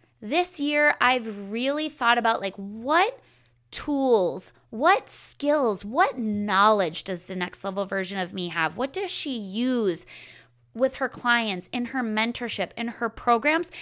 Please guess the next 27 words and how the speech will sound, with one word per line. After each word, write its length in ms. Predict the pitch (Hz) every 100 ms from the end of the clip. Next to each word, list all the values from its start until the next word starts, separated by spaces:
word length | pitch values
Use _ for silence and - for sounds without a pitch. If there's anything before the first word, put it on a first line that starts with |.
| - - -
And 220 | 285 269
I 180 | 254 262
have 200 | 254 285
invested 640 | 269 220 226 240 - 302
in 200 | - 220
courses 520 | 220 - 453 - 262 -
to 100 | -
help 260 | 233 -
me 120 | 247
gain 480 | 208 - 190 214 233
those 320 | 185 165 185
skills. 760 | - - - 427 - - - - _ _ _ _ _ _ _ _ - - -
So 280 | - 339 330
those 340 | 233 330 466
are 140 | 587 523
some 200 | 359 339
examples 880 | 254 180 220 233 226 170 165 196 - - - -
of 180 | 240 226
aligned 800 | 233 226 214 220 233 277 294 285 311
action 560 | 202 190 - - 190 240
or 80 | 247
aligned 360 | 190 208 233
strategy 760 | - - 202 185 185 185 214 233 - - -
that 220 | - 240 - -
I 220 | 247 269
have 260 | 262 277
taken 600 | - 233 214 185 165 190